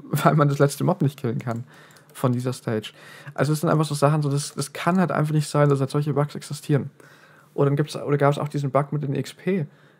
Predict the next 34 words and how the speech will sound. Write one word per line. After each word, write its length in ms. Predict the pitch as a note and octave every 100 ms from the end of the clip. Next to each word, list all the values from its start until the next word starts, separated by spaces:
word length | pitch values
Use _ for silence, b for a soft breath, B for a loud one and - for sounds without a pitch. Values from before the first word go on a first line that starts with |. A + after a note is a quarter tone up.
| b
dass 160 | - C#3+
man 80 | D3
einfach 400 | C#3 C#3+ C#3 - _
nur 140 | D3+
die 80 | C#3
Hälfte 300 | C3+ C#3 C#3+
der 100 | C#3+
X 140 | C3 -
P 160 | F#3+
bekommen 340 | F#3+ - C3+ C3+
hat, 100 | C3
wenn 120 | C3
zum 160 | -
Beispiel 260 | B2+ C3+ C#3
dann, 260 | C3 C3 C3+ B B B _ -
ähm, 420 | C3+ C3 B2+ B2 - -
kein 160 | C#3
Buddy-Leveling 560 | D3 D3+ D3+ D3+ D3 C#3+
an 160 | C#3+
war 260 | D3 D3 D#3 B B B B B _
und, 680 | - C3+ C3+ C3+ - - - _
äh, 460 | C3+ C3 C3+ C3 C3+ - B B
sorry, 220 | - D#3
wenn 120 | C3+
Buddy-Leveling 540 | C3+ D3 D3+ C#3+ C#3 -
an 180 | D3 E3+
war 80 | D#3
und 100 | D3
der 80 |
Leecher 360 | C#3 C#3+ - -
out 160 | C#3 C#3
of 180 | C3
range 360 | B2 B2+ E3 F#3+
war 260 | F#3 F3